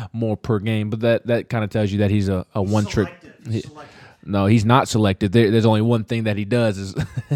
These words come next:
Speaker 1: is, is what he does. Uh, and, and then the other guy in the lineup is, is, like, the team's best free throw shooter. So, uh, Tennessee can certainly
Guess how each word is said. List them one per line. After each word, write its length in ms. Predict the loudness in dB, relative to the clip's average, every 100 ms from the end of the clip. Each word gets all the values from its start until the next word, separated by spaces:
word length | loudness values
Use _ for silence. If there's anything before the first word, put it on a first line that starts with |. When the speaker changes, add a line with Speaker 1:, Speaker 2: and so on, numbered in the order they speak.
| -2
Speaker 1:
is, 200 | -4 -4
is 260 | -4 -4
what 160 | -4 -4
he 120 | -4
does. 360 | -6 -8 -10 -18 -20 -20 _ -6
Uh, 140 | -2
and, 160 | -2 -2
and 160 | 0
then 140 | 0 0
the 80 | 0
other 160 | 0
guy 140 | 0 -2
in 60 |
the 80 | -2
lineup 400 | -2 -2 -4 -2
is, 360 | -2 -2 -8 -10
is, 180 | -6
like, 200 | -6 -6
the 40 | _
team's 340 | -6 -4 -6
best 300 | -4 -4 -6
free 240 | -10 -10 -10
throw 340 | -8 -8 -8 -14 -14
shooter. 420 | -8 -4 -4 -6
So, 300 | -2 -2 -2 -10 -20 -20 -20 _
uh, 360 | -2 0 2 0 -4 _ _
Tennessee 340 | 0 0 0 -2
can 160 | -4
certainly 760 | -4 0 0 0 -2 -2 -2